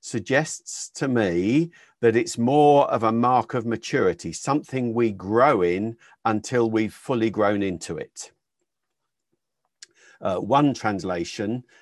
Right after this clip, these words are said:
uh, one modern translation, the Lexham English Bible, which isn't a particularly well-known translation, actually translate this as become, um, rather than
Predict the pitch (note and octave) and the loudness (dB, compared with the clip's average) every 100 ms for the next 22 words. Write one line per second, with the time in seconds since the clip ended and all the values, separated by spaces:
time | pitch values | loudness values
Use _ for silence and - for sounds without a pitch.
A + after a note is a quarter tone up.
0 | _ _ F#2+ F2+ D#2+ G#2 G#2 G#2+ G2+ F2 | _ _ -6 -4 -4 -4 -2 -2 -4 -8
1 | F#2+ F2 E2+ - G2 F#2+ G#2 - - F#2 | -6 -6 -6 -8 -6 -2 -2 -4 -6 -6
2 | F2 E2 D#2+ - F2+ E2 D#2+ F2 F2+ - | -6 -6 -10 -6 -6 -6 -8 -8 -8 -8
3 | G#2+ F2 - G#2 - F#2 G2+ F2 D#2 D#2+ | -12 -14 -16 -16 -12 -8 -4 -6 -6 -10
4 | D#2+ F2 D#2+ E2 E2+ - F2+ - - - | -10 -12 -8 -8 -8 -8 -10 -12 -20 -20
5 | _ _ C#3 - - A2 - B2 A#2 A#2 | _ _ -6 -6 -4 -6 -2 -2 0 0
6 | A2+ G#2 G2+ - - A2 G2+ - G#2 - | 0 -2 -6 -8 -4 -4 -2 -4 -6 -4
7 | C3 F2+ D#2 - _ _ _ _ _ - | -2 -2 -4 -14 _ _ _ _ _ -10
8 | F#2 F2+ E2+ E2 G2+ _ _ _ _ _ | -6 -4 -6 -8 -12 _ _ _ _ _
9 | _ _ _ _ _ _ _ G#2 G2+ G2 | _ _ _ _ _ _ _ -4 0 2
10 | F#2+ F#2 F#2 F2+ F#2+ | 0 -2 -2 -4 -8